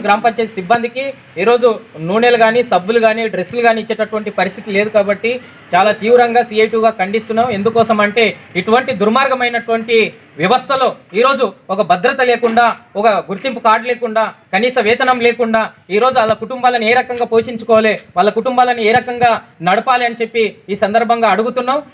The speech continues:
ఏడు నెలలు, ఎనిమిది నెలలు పెండింగ్ ఉన్నది కాబట్టి వెంటనే ఇక్కడ మేము ఈ సందర్భంగా పెద్దేముల్ మండల కేంద్రంలో గ్రామ పంచాయతీ యూనియన్ ఆధ్వర్యంలో ఎంపీడీఓ గారికి వినతిపత్రం ఇవ్వడం జరిగింది. పెండింగ్ జీతాలు వెంటనే చెల్లించాలని చెప్పి డిమాండ్ చేస్తున్నాం. ఉద్యోగ భద్రత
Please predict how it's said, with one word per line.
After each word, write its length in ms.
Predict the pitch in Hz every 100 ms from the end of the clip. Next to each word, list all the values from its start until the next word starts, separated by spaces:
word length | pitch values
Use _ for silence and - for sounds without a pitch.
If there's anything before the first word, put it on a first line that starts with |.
| - 165
ఏడు 160 | 247 254
నెలలు, 240 | 247 240 240 214
ఎనిమిది 220 | 220 240
నెలలు 160 | 233 233 220
పెండింగ్ 280 | 214 226
ఉన్నది 180 | 220 214 214
కాబట్టి 340 | 202 208 240 285 - - 160
వెంటనే 360 | 196 240 262 247 - -
ఇక్కడ 160 | 202 233 214 170 - 175
మేము 120 | 220 220
ఈ 20 | 214 208
సందర్భంగా 460 | 208 233 233 233 226
పెద్దేముల్ 340 | 180 233 226 202
మండల 200 | 214 233
కేంద్రంలో 380 | 233 220 214 233 214
గ్రామ 180 | 202 226
పంచాయతీ 380 | 247 226 233 233 220
యూనియన్ 280 | 208 226 208
ఆధ్వర్యంలో 460 | 190 214 214 214 214 - - 151
ఎంపీడీఓ 280 | 196 240 247 226
గారికి 260 | 220 220 233 196
వినతిపత్రం 500 | 214 226 226 226 214
ఇవ్వడం 220 | 202 226 220
జరిగింది. 360 | 196 220 226 240 262 - -
పెండింగ్ 320 | 180 226 247 214
జీతాలు 260 | 233 233 214
వెంటనే 260 | 214 233 233
చెల్లించాలని 500 | 196 240 240 240 226 226
చెప్పి 200 | 226 185
డిమాండ్ 220 | 202 226 233
చేస్తున్నాం. 340 | 226 226 240 254 - - 160
ఉద్యోగ 240 | 226 240 214
భద్రత 240 | 214 226